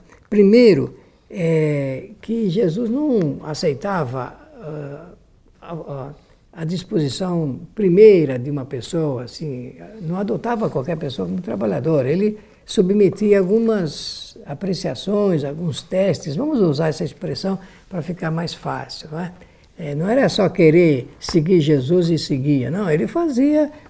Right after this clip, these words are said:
um trabalho de seleção, é, ad-, de administração do grupo.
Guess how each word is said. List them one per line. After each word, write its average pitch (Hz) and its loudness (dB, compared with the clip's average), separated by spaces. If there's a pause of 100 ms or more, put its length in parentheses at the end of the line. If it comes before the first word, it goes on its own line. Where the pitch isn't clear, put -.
um 220 0
trabalho 170 2
de 175 -2
seleção, 165 0 (280)
é, 151 -10 (220)
ad-, 156 -6
de 147 -4
administração 160 0
do 143 2
grupo. 156 4